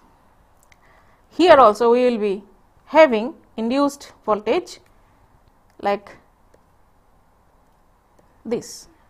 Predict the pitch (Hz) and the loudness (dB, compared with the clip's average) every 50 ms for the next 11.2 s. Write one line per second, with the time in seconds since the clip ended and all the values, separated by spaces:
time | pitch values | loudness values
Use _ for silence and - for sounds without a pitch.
0 | _ _ _ _ 190 202 208 208 202 208 233 233 233 - - 269 269 262 247 233 | _ _ _ _ -10 -8 -8 -8 -6 -6 -8 -8 -8 -2 0 0 0 0 -2 -6
1 | 220 220 214 - - 233 240 240 254 247 247 220 214 208 208 214 202 233 233 226 | -8 -10 -10 -6 -4 -4 -2 -2 -2 -2 -4 -6 -6 -6 -8 -6 -2 0 0 0
2 | 226 214 190 185 196 190 - _ _ _ _ _ _ _ _ _ - 233 233 - | 0 -2 -4 -6 -8 -8 -12 _ _ _ _ _ _ _ _ _ -6 -6 -4 -4
3 | 254 233 240 - 294 294 - 294 240 247 262 254 302 392 392 277 269 247 233 233 | -6 -6 -4 -6 -6 -6 -6 -4 2 4 6 6 6 4 2 2 4 4 4 4
4 | 254 240 233 240 220 214 208 208 202 208 196 190 - _ _ _ _ _ 208 208 | 2 0 0 -2 -4 -4 -6 -8 -8 -10 -12 -14 -14 _ _ _ _ _ -6 -6
5 | 202 208 - 247 320 339 - _ _ _ _ _ _ _ _ _ - 359 320 285 | -6 -8 -8 -8 -8 -10 -12 _ _ _ _ _ _ _ _ _ -8 -4 -2 -2
6 | 285 233 233 226 220 226 - 233 233 220 190 202 185 170 175 175 190 208 220 226 | -2 0 0 -2 -2 -2 -6 -8 -8 -8 -6 -4 -4 -4 -4 -6 -6 -4 -2 0
7 | 214 190 190 - 175 180 - - - - 190 196 190 - - - _ - - - | -2 -2 -4 -8 -12 -12 -12 -14 -16 -16 -14 -16 -16 -16 -18 -20 _ -20 -20 -20
8 | _ _ _ _ _ _ _ _ _ _ _ _ _ _ _ _ _ _ _ _ | _ _ _ _ _ _ _ _ _ _ _ _ _ _ _ _ _ _ _ _
9 | _ _ _ - 269 277 - 320 302 269 254 226 214 208 202 190 202 196 190 185 | _ _ _ -6 -6 -2 2 4 4 4 4 2 0 -2 -2 -2 -6 -8 -8 -10
10 | 185 180 165 151 - - - 185 180 170 165 175 190 - - - - 247 240 208 | -10 -12 -12 -12 -14 -14 -14 -14 -12 -12 -12 -12 -14 -16 -20 -14 -10 -6 -6 -4
11 | 180 196 233 | -6 -6 -8